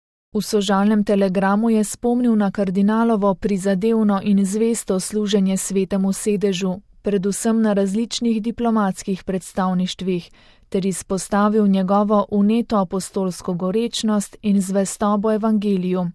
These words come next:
Papež je zagotovil molitev za pokojnika, da bi po posredovanju Device Marije in svetega Frančiška Asiškega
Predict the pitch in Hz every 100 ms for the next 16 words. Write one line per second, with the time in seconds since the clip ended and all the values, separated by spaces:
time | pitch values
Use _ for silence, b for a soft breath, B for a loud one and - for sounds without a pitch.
0 | _ _ _ _ - 196 190 220 - 220
1 | 196 196 202 190 196 214 214 196 202 220
2 | 214 196 185 180 185 - 254 240 226 208
3 | 208 196 - 196 185 190 - 190 170 185
4 | - 190 180 185 196 196 202 180 196 190
5 | 170 220 196 190 196 233 226 202 196 185
6 | - 196 196 190 180 185 190 190 185 220
7 | 208 - 185 180 - 240 - 226 196 196